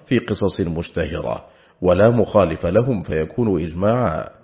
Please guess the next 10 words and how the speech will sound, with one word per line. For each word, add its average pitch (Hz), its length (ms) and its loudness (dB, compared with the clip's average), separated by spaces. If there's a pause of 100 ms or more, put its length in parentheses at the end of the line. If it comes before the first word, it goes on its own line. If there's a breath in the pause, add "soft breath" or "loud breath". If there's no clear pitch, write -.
(540 soft breath)
وشروطها 87 720 0
ثلاثة، 120 760 2
أحدها 92 540 0
أن 123 100 0
يكون 101 320 0
رأس 82 360 0
المال 98 420 0
من 107 100 -2
النقدين 98 520 0
المضروبين 101 840 0